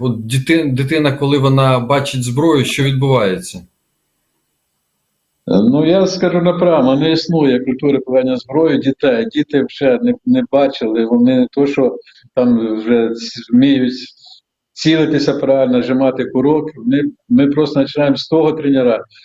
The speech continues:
Speaker 2: що вони учать тримати зброю в руках.
Speaker 1: Мгм, мгм. Зрозуміло. Як батьки до цього,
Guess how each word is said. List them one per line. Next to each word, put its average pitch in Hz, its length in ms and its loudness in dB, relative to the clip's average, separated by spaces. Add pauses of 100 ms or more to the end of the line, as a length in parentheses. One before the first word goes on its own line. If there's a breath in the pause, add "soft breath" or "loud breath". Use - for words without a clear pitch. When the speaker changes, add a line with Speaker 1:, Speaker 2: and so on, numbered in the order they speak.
(140 soft breath)
Speaker 2:
що 131 120 -2
вони 131 120 2
учать 147 340 -2
тримати 135 400 0
зброю 127 380 0
в 123 60 0
руках. 120 380 0 (2750)
Speaker 1:
Мгм, 113 460 -12
мгм. 104 280 -10 (480 loud breath)
Зрозуміло. 131 680 2
Як 143 300 0
батьки 180 280 -2
до 135 140 -4
цього, 113 460 0